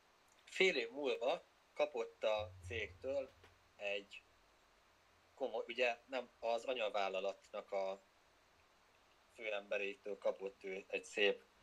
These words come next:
hétszeres, hogy mondják ezt, ö, béremelést.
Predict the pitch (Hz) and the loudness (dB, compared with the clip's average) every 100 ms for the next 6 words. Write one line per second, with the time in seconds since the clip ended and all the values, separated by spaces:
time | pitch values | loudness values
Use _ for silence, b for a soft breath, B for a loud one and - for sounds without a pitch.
0 | - - - 107 104 - 104 98 92 - | -20 -6 4 4 4 4 4 4 2 -4
1 | - - - - - _ _ _ _ _ | -6 -12 -20 -20 -20 _ _ _ _ _
2 | - - _ _ - - 110 107 101 101 | -20 -20 _ _ -14 -6 -4 -4 0 0
3 | 101 - 101 - 107 101 101 - 104 101 | 0 0 -4 -6 -6 -4 -4 -8 -6 4
4 | 120 123 127 127 156 - - | 6 8 6 2 2 -2 -10